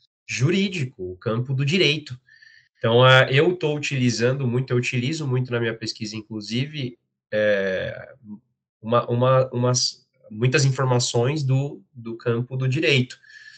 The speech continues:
Então, acho que essa questão que, por exemplo, do marco temporal agora, eu acho que minha pesquisa é uma pesquisa que deve ser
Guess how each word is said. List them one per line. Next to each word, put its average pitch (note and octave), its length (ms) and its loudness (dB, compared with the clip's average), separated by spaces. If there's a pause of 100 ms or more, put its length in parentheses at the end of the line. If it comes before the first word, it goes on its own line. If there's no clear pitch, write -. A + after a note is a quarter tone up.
(380)
Então, G#2+ 240 4
acho - 240 0
que A#2+ 100 2
essa A#2 240 4
questão B2 480 2
que, B2 240 2
por A#2 160 -2
exemplo, A#2 220 -2
do A#2+ 80 -2
marco B2 280 2
temporal A#2+ 680 4
agora, G2+ 520 -2
eu G2 160 -2
acho A2 280 -4
que B2 160 -10
minha B2 180 0
pesquisa B2 460 0
é - 20 0
uma A#2 100 -2
pesquisa A#2+ 380 -4
que A#2+ 100 -12
deve A#2 220 0
ser A#2 380 2